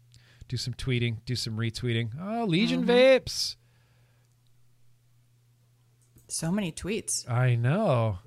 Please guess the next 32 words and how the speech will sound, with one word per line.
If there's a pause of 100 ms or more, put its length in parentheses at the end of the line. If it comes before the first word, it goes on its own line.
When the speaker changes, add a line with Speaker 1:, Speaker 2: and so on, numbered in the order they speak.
(1040)
Speaker 2:
I'm
loving
it. (1000)
Speaker 1:
Dude,
this
is
good.
Thank
you,
Breeze
Tones.
Thank
you,
Legion
Vapes.
Thank
you,
Mallory.
Thank
you,
Hunky. (580)
Speaker 2:
Mm-hmm.
Speaker 1:
You
guys
rule.
Get
on
Twitter. (160)
Thank
you,
Face
Meat.